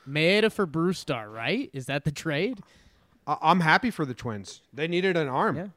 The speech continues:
Speaker 2: I mean, they have Porcello susp-, or, or Pineda suspended.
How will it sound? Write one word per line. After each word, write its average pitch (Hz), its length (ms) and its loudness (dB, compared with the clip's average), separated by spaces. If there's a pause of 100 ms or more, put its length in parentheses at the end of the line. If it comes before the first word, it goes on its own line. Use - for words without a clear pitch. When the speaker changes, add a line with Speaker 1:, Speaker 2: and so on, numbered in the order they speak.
(140)
Speaker 2:
I 135 40 -4
mean, 147 200 2
they 156 120 6
have 156 380 4 (240)
Porcello 165 480 6
susp-, 156 420 -4
or, 131 300 0
or 123 300 -2
Pineda 151 320 -2
suspended. 151 640 -2